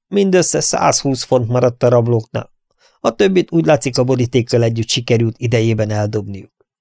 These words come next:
Ezzel Fred McIntyre kezébe nyomott százhúsz fontot. Mit számít néhány fejbeütésehez képest?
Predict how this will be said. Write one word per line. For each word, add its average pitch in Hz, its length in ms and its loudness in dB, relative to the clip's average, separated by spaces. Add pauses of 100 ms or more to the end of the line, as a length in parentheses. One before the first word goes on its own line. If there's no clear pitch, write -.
(1120)
Ezzel 202 400 2
Fred - 300 0
McIntyre 156 640 -2
kezébe 120 420 2
nyomott 120 400 0
százhúsz - 540 -4
fontot. - 560 -12 (520)
Mit 131 220 -6
számít 151 440 0
néhány 139 340 0
fejbeütésehez 123 1000 -2
képest? - 500 -10